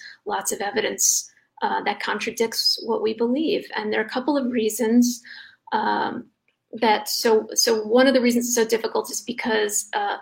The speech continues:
old statement here, "Because the truth doesn't matter, not at first."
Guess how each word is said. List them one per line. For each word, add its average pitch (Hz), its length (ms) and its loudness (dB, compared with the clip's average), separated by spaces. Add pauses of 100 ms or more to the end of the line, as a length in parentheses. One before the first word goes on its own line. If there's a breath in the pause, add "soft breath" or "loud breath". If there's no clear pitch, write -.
old 254 220 6
statement 247 380 2
here, 208 320 -2
"Because 220 320 -2
the 214 80 -12
truth 277 340 -4
doesn't 226 280 -4
matter, - 420 -10 (340 loud breath)
not 220 380 0
at 202 160 -2 (200)
first." - 680 -4